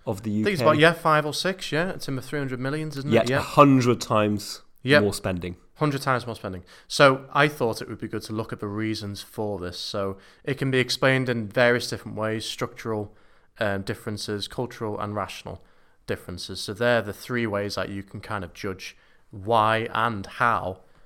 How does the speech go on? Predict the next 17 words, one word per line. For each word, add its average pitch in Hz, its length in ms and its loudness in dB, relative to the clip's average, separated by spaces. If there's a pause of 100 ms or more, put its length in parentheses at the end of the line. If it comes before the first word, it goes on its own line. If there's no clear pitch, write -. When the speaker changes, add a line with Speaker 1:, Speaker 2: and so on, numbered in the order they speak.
(140)
Speaker 2:
they 104 160 -4
are 95 160 -4
so - 180 -8
different. 92 560 -12 (400)
Speaker 1:
Brilliant, 113 320 6
Johnny. 90 220 0
I 110 60 0
mean, 120 160 2 (280)
ju-, 123 160 2
just 120 240 0
remind 117 480 6
me 95 100 2
then, 90 200 0
if - 100 -6
I'm 120 80 0
saying 117 300 4
structural, - 920 0